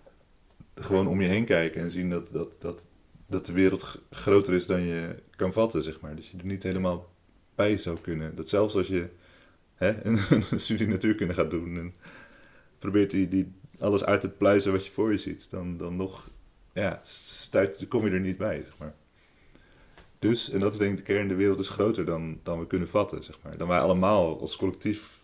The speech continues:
vermens kunnen vatten. Terwijl we de-,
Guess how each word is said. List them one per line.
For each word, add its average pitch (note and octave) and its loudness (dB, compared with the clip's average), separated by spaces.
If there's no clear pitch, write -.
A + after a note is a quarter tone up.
vermens F#2 -4
kunnen F#2+ 0
vatten. - 0
Terwijl G2 6
we F2 2
de-, F2 2